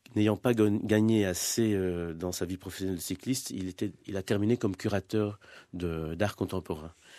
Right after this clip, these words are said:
Et donc il m'aidait, il m'a dit, « Mais écoute, il y a, euh, une course cycliste dans les Mouren, euh, c'est à la côte, euh, à Dunkerque. » Et donc là, j'ai participé à une course contre la montre.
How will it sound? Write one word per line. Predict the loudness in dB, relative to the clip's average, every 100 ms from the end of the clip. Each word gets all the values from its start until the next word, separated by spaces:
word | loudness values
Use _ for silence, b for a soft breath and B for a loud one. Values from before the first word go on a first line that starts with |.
| B B B B 2
Et |
donc | 2 4
il | 4
m'aidait, | 6 4 4 4 4
il | -2
m'a | -2
dit, « | -2 -2
Mais |
écoute, | -4 -8 -10 -8
il | -6
y | -4
a, | -4 -6
euh, | -8 -10 -10 -8
une | -8
course | -6 -8 -2
cycliste | -2 -2 -4 -2 -2 -2
dans | -2 0
les | -2
Mouren, | 0 2 2 0 -4 -6 -6 -10 -8
euh, | -8 -8 -10 -12 -16 B B B -14
c'est | -4
à | -2
la | -2
côte, | -2 4 4 4 -2 -4
euh, | -4 -4 -2
à | 0 2
Dunkerque. » | 2 0 0 -4 -4 -6 -8
Et |
donc | -2 0 2
là, | 0
j'ai | 2 -2
participé | -2 -4 -4 -6 -2 0 0
à | -2 -6
une | -10 -16 -10
course | -2 -2
contre | 0 -2 0
la | 0
montre. | 0 -2 -6 -16